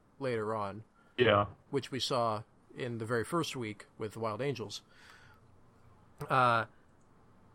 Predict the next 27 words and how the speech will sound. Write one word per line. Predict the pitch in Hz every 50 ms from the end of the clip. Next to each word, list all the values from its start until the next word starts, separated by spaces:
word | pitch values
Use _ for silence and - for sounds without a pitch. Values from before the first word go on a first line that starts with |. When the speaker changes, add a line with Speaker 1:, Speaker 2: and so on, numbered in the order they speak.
| - - -
Speaker 1:
they | 160 160 156
basically | 147 175 170 - - 170 156 151 143 135 - - - - - - - - - - -
created | - - - - 175 170 165 165 165 165 151 151 147 135 123
the | 131 127
concept | - - 151 147 143 139 127 - - 143 123 113 - -
of | - 143 127 120 117 117 113 110 107 104 - - - - - - - - - - - - - - - - - - - - - - - - - - -
cinemas | - - - - 175 160 156 151 147 143 139 139 131 123 - - - - _ -
targeting | - - 151 139 147 139 143 131 135 131 127 123 123 120 - - -
the | 147 135
teenage | - - 156 135 131 127 127 117 - - -
demographic. | 151 131 - - - 127 117 110 - - 101 - - - - _ _ - - -
Speaker 2:
Yeah. | - 160 156 151 135 - - - - - -
Speaker 1:
There | 151 160 160
really | 175 180 175 165
were | 160 156
no | 151 160 160 160
movies | 151 160 165 156 135 131 110 98
being | 131 131 120 113
made | 117 113 110
for | 110 123
teenagers | 107 - 135 120 117 110 113 107 117 110 107 101
before | - - 113 - 143 131
American | 113 117 127 120 117 - 123 110
International | 107 104 107 110 120 110 - - 104
Pictures | - - 151 139 - - 107
came | - 120 107 104
along. | 104 98 92 90 95 92